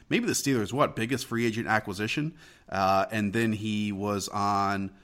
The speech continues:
what, the pup list to start the year and missed a ton of time. Um,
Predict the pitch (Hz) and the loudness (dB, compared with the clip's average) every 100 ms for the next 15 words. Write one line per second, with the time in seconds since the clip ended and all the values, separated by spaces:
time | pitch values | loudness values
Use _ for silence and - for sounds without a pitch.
0 | _ - 110 - - 151 - 143 147 - | _ -8 -6 -2 4 4 4 0 2 -2
1 | 101 117 113 98 104 123 147 98 104 - | -2 0 0 -2 -2 2 2 2 -2 -4
2 | 87 - - 131 127 - 127 131 147 147 | -8 -8 -2 0 0 2 2 2 -2 -6
3 | - - _ 98 87 95 92 92 87 | -16 -20 _ -8 -2 0 0 0 -4